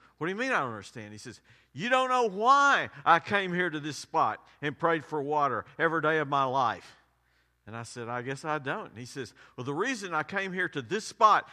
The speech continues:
and prayed for water every day of my life is because my father came to this spot and he prayed every day of his life for water."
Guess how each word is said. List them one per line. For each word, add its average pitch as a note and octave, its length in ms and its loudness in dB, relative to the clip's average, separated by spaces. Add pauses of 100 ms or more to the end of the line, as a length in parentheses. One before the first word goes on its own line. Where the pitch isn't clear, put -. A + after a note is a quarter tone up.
(140)
and D3 160 -6
prayed F3+ 260 4
for E3+ 160 -6
water F3+ 460 4
every G3+ 320 0
day G3 280 4
of E3 200 -4
my F3 200 2
life F3 640 2 (240)
is D#3 180 -4
because E3+ 640 0 (220)
my E3 220 2
father G#3+ 580 4 (180)
came E3+ 260 0
to C#3 80 -6
this C3 220 -6
spot B2 480 -2 (300)
and D3+ 140 -4
he A3 120 -2
prayed D#3 360 0 (180)
every G3 340 2
day F3 300 2
of E3+ 140 -4
his D#3+ 200 -6
life F3 340 0
for F#3+ 180 -2
water." F3+ 500 4